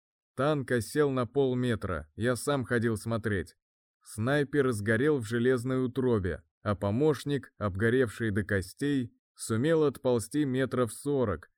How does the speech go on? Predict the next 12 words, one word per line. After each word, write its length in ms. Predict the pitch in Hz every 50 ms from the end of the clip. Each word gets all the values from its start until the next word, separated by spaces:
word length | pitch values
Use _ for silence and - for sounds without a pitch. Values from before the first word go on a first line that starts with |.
| _ _ -
и 100 | 107 110
здесь 400 | 101 92 107 147 160 151 - -
его 280 | 131 127 120 139 135
исколошматили 920 | 123 - - 117 113 113 107 101 - 120 127 139 135 120 - 127 123 123
перекрёстным 800 | 107 - 127 117 117 110 - 120 123 123 113 - - 113 104 104
огнём 420 | 98 87 80 104 131 135 135 123 120
несколько 500 | 120 120 110 - - 123 117 - 120 110
пулемётов. 680 | - - 117 110 117 113 113 110 101 95 - 73 - _ _ _ _ _ _ _ _ _ -
Рассказывали, 1000 | 92 95 107 107 104 - - - 160 165 160 139 123 120 107 107 95 87 76 - _
когда 320 | - 117 117 110 127 127
вытаскивали 680 | 120 127 123 - 135 131 110 - - 120 110 113 107 107
ночью, 600 | 107 110 131 147 147 135 - - 139 139 131 120